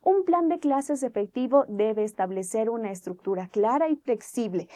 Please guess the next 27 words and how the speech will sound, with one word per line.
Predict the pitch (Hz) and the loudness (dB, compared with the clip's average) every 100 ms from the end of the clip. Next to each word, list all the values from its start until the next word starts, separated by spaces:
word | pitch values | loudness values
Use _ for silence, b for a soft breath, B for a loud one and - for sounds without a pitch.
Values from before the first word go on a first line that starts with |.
| B B | B B
que | 302 | 2
permita | 302 311 339 359 381 | 4 6 4 2 2
la | 320 | 2
adaptación | 247 226 208 208 226 226 | 2 0 0 0 -2 -2
a | 240 | 0
las | 233 240 | -2 -2
necesidades | 247 254 269 262 208 202 208 | -6 -4 0 4 4 2 -2
emergentes | 208 247 - 240 220 302 285 | -4 -4 -2 -2 2 0 4
del | 226 | 2
alumnado | 180 180 185 220 220 185 B B B | 2 0 -2 2 2 2 B B B
y | 311 | 2
el | 330 | 4
aprovechamiento | 320 269 226 220 214 226 233 233 - - | 4 4 2 0 -2 -2 -2 -2 -2 0
óptimo | 349 466 466 415 | 0 0 0 0
de | 381 | 2
los | 302 302 | 2 2
recursos | 302 302 262 220 | -2 -2 0 -2
tecnológicos. | 220 202 202 196 190 208 - 160 - - _ _ _ _ _ _ _ _ _ _ _ _ _ _ - | 0 0 2 2 2 -2 -6 -8 -8 -14 _ _ _ _ _ _ _ _ _ _ _ _ _ _ 6
Elementos | 285 269 269 285 381 - | 6 6 4 4 2 2
clave | 370 254 226 269 | 2 4 4 2
del | 262 285 | 4 2
plan | 269 202 | 2 0
de | 180 | -2
clases | 202 233 311 370 - | 2 2 4 -2 0
con | 320 294 | 4 6
I | 254 | 4
A. | 170 175 | 0 -6